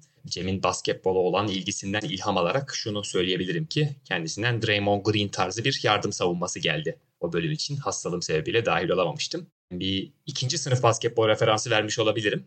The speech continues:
Castle Media'da daha güzel basketbol içerikleri de var. Şişka Uskas'ta dinleyebilirsiniz. Yeni başlayan basketbol içeriğimiz. Müthiş bir reklam bağlaması yaptım bence ama yine yetişmesiyle alakalı bak şu an aklıma geldi.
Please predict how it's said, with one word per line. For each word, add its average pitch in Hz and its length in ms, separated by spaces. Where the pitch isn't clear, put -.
Castle 123 280
Media'da 113 460
daha 117 440
güzel 104 340
basketbol 110 400
içerikleri 110 420
de 151 60
var. 104 140
Şişka - 440
Uskas'ta 117 500
dinleyebilirsiniz. 107 880
Yeni 95 140
başlayan 90 380
basketbol 92 400
içeriğimiz. 82 580
Müthiş - 400
bir 80 140
reklam 80 400
bağlaması 80 420
yaptım 80 300
bence 85 220
ama 165 280
yine 123 260
yetişmesiyle 127 640
alakalı 127 220
bak 117 140
şu 139 120
an 127 80
aklıma 123 320
geldi. 120 420